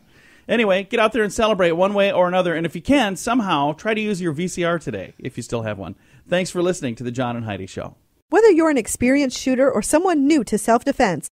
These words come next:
Speaker 2: Front Sight Firearms Training Institute has a course for you. You may recognize Front Sight from their reality T V show filmed at this private range forty-five minutes west of Las Vegas.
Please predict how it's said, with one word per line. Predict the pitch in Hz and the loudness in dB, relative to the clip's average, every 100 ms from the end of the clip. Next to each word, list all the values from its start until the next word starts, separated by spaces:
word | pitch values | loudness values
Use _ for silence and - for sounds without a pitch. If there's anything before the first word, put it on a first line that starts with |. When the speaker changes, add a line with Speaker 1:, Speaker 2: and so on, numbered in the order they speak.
| _ | _
Speaker 2:
Front | 339 349 | 2 2
Sight | - 320 - | 2 0 2
Firearms | 285 277 254 262 | 2 2 2 0
Training | - 277 262 254 | -2 -2 0 0
Institute | 247 - 262 262 | -4 -6 -6 -4
has | 247 226 | -2 -4
a | |
course | 226 - 294 320 | -6 -4 -4 -2
for | - | -2
you. | 330 208 220 185 - - | -2 -2 0 0 -2 0
You | 302 | 2
may | 415 339 | 4 4
recognize | 294 311 277 202 | 2 0 -2 -2
Front | - 202 - | -2 -4 -4
Sight | - 185 | -2 0
from | - 233 | 0 0
their | 214 | 2
reality | 208 196 233 254 | 2 2 2 0
T | 240 262 | -2 -2
V | 269 | -2
show | 320 214 190 | 0 0 -2
filmed | - 302 311 349 | -2 -2 0 0
at | 214 | -2
this | 220 - | -2 -6
private | - - 247 269 - | -2 2 4 4 2
range | 226 208 - - | 0 0 -4 -4
forty-five | 339 370 359 330 | -2 0 0 0
minutes | 339 294 185 - | 0 -4 -4 0
west | 240 214 - | 0 0 -4
of | 185 | -2
Las | 196 202 | 0 0
Vegas. | - 196 170 - - | 0 0 -2 -6 -12